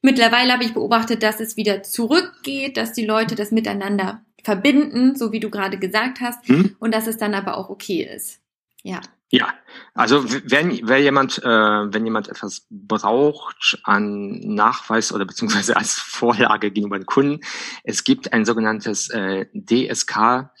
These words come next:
Speaker 2: Datenschutzkonferenz, D S K Kurzpapier Nummer drei. Einfach das bei Google aufgeben, dort auf die Seite zwei schauen und da gibt es eine Empfehlung der Datenschutzbehörden, die sagen, dass es generell möglich ist, wenn eben am Anfang darauf hingewiesen wird.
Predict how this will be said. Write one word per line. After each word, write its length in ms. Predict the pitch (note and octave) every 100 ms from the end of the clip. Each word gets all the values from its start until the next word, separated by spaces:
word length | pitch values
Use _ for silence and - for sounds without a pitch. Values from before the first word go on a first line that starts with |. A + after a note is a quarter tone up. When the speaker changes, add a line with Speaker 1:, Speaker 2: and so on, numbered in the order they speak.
| - _
Speaker 2:
Datenschutzkonferenz, 960 | F#2+ A2 A2+ C3 - A2+ G#2+ A2+ G#2+ -
D 120 | A2+
S 140 | B2+
K 160 | - A2
Kurzpapier 760 | - C#3+ C#3+ - A2+ - A2+
Nummer 300 | A2 G#2+ G2+
drei. 560 | G2+ A2 A2+ G#2+ F2+ - -
Einfach 240 | A2 A#2 A2
das 160 | G2
bei 120 | G2
Google 420 | F#2+ C#3 F#3 F#3 C#3
aufgeben, 760 | D#3 D3+ - C#3 C3 C3 B2
dort 160 | A#2+ A2
auf 120 | G#2+
die 100 | -
Seite 420 | G2 G#2+ A#2 A2 -
zwei 340 | - B2 F3
schauen 460 | - C#3+ C#3 C3+ C3 - -
und 340 | - A2 G#2+ -
da 340 | G#2 A2 A2
gibt 200 | A2 G#2+
es 140 | A2 -
eine 160 | G#2
Empfehlung 360 | F#2+ - G#2 G2
der 100 | F#2+
Datenschutzbehörden, 960 | F#2+ B2+ C#3 - A2+ - A2 G#2 G#2 G2
die 100 | G2
sagen, 300 | G2+ G2+ F#2
dass 140 | F#2
es 100 | G#2
generell 380 | G#2 G2 F#2 F2+
möglich 520 | G#2 E3+ - A#2 -
ist, 300 | A2+ - -
wenn 320 | G2 G#2 A2
eben 240 | G#2 G2+ G2
am 100 | F2+
Anfang 280 | F2+ F#2
darauf 180 | F2+ F2
hingewiesen 560 | - F2+ E2 E2+ - -
wird. 220 | - -